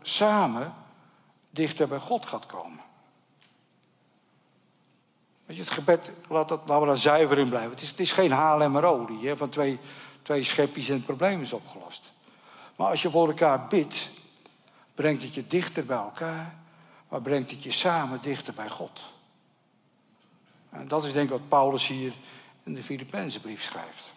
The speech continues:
Bid voor elkaar, als gemeente, op je huiskring.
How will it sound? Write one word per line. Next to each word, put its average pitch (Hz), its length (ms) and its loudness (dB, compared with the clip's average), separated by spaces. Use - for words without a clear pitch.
Bid 175 440 -4
voor 107 240 -10
elkaar, - 460 -12
als 127 200 -2
gemeente, 135 500 0
op 135 80 -6
je 120 100 -8
huiskring. 117 680 -4